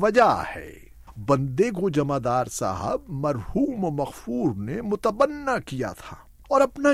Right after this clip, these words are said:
جانشین مقرر کر کے مرے تھے۔ شہر کے کل رؤسا اس سے واقف اور آگاہ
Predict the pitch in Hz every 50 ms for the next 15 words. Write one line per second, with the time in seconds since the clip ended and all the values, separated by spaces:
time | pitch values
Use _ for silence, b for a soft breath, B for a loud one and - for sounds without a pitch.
0 | 247 - 254 240 240 233 233 240 233 - - - - 302 285 269 247 233 220 -
1 | 214 208 208 196 175 - 208 208 196 175 185 180 170 185 196 185 120 - - -
2 | - - - - - - - - - 214 220 220 233 240 208 - - 214 185 -
3 | - 294 294 269 220 185 160 143 156 170 185 196 220 220 190 - - 202 185 175
4 | 160 147 143 139 - - - 139 110 85 92 110 113 123 - - 139 120 - -
5 | 123 110 98 98 113 131 - - -